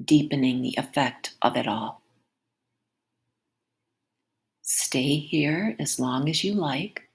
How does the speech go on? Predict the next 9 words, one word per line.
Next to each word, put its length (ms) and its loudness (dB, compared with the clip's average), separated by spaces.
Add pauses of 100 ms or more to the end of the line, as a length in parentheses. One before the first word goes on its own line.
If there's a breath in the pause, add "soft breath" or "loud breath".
(1300)
or 320 6
help 340 0
yourself 440 0
down 380 0
onto 360 -2
your 140 0
back 500 -2 (140)
for 100 -6
Shavasana. 760 -2